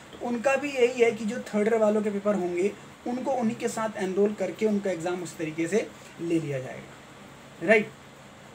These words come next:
ओके, तो ये बात clear हो गई। अब जो clarification अभी तक नहीं मिली है वो क्या है first और second year की। तो मेरी request है आप सभी से, जो भी इस video को देख रहे हैं या आपके friends,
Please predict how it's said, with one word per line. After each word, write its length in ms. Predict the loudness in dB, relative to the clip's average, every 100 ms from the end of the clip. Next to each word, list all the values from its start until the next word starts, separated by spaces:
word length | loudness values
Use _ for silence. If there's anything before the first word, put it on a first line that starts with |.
| -14 -4
ओके, 240 | -4 -4 -12 -14 -20 -12 0
तो 160 | 0 0 4
ये 220 | 4 4 2
बात 240 | 2 2 4
clear 220 | 4 6
हो 80 | 4
गई। 100 | 0 -2 -4 -2
अब 160 | -2 -6
जो 200 | -4 0 0 0 0
clarification 640 | 2 2 0 -6 -6 -6
अभी 280 | -6 -4 -4
तक 140 | -2 -2
नहीं 260 | 0 2 2
मिली 320 | 0 0 0
है 80 | 2
वो 120 | 0 2
क्या 120 | 0
है 120 | 0
first 280 | 0 -4 0
और 60 | -2
second 380 | -2 -4 -2
year 120 | -2 -4
की। 160 | -8 -14 -18 -14 -4
तो 60 |
मेरी 440 | -2 0 2 2 0
request 500 | -4 2 2 2 -4
है 140 | -2 0
आप 200 | -2 -4
सभी 280 | -10 -6 -6
से, 180 | -4 -2 -2
जो 180 | -2 -4
भी 100 | -4
इस 120 | -6
video 220 | -4 -4
को 80 | -6
देख 320 | -4 -4 -4
रहे 120 | -4 -2
हैं 160 | -2 -4 -14 -4
या 100 | -2
आपके 220 | -2 -6
friends, 380 | -6 -2 -2